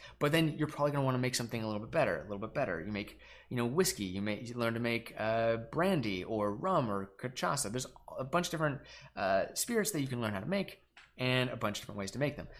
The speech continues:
But on top of that, some spirits you sell right away, and you'll get some money and some points for them.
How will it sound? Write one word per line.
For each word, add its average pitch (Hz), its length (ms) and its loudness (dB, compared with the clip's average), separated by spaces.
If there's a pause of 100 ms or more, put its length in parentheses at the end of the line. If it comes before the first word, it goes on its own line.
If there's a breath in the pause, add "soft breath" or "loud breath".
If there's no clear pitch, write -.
(160 loud breath)
But 120 60 -2
on 120 80 0
top 151 180 8
of 127 80 4
that, 143 400 4 (180 soft breath)
some 180 300 4
spirits 156 420 2
you 123 120 0
sell 139 600 4
right 113 220 2
away, 123 540 2 (160 loud breath)
and 120 100 -2
you'll 110 120 2
get 110 180 4
some 107 140 0
money 175 380 4
and 113 300 -2
some 107 140 -6
points 185 260 -2
for 104 180 -6
them. 131 140 -6